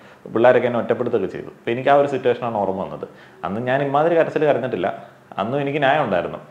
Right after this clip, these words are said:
അമ്മാതിരി മുടയായിരുന്നു <laughs> എന്നുള്ളൊരു ചിന്തയൊക്കെ ഉണ്ടായിരുന്നു. അപ്പൊ ഞാൻ എൻ്റെ ബാല്യകാലത്തിലേക്ക് പെട്ടെന്ന് തിരിച്ചു പോയി. അമ്മാതിരി ഒരു കരച്ചിൽ, ഒരു രക്ഷയില്ലാത്തൊരു കരച്ചിൽ. അപ്പൊ ഇതിനകത്ത് സത്യം പറഞ്ഞാൽ, ഉം, സിജോ അങ്ങനെ ഒരു പ്രൊവോക്കേഷൻ്റെ limit cross ചെയ്തു എന്നുള്ളത്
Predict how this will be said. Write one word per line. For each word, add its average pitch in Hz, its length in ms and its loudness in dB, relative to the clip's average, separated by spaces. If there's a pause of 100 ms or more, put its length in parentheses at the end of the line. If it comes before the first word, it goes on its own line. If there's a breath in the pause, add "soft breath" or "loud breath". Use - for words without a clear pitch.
(260 soft breath)
അമ്മാതിരി 123 360 0
മുടയായിരുന്നു 127 460 4
<laughs> - 180 -12
എന്നുള്ളൊരു 120 440 0
ചിന്തയൊക്കെ 110 400 -2
ഉണ്ടായിരുന്നു. - 320 -6 (420 soft breath)
അപ്പൊ - 140 -8
ഞാൻ 117 180 2
എൻ്റെ 131 140 4
ബാല്യകാലത്തിലേക്ക് 120 640 6
പെട്ടെന്ന് 104 260 -2
തിരിച്ചു 90 200 -6
പോയി. - 440 -16
അമ്മാതിരി 127 460 4
ഒരു - 60 -4
കരച്ചിൽ, 82 300 -6
ഒരു 101 180 0
രക്ഷയില്ലാത്തൊരു 90 480 -2
കരച്ചിൽ. 76 280 -10
അപ്പൊ - 680 -10
ഇതിനകത്ത് 156 400 6
സത്യം 170 160 2
പറഞ്ഞാൽ, 160 340 8
ഉം, 135 680 -2
സിജോ 165 640 6
അങ്ങനെ 139 240 2
ഒരു 143 100 2
പ്രൊവോക്കേഷൻ്റെ 131 580 4
limit 120 380 0
cross 110 240 2
ചെയ്തു 117 280 2
എന്നുള്ളത് 104 400 0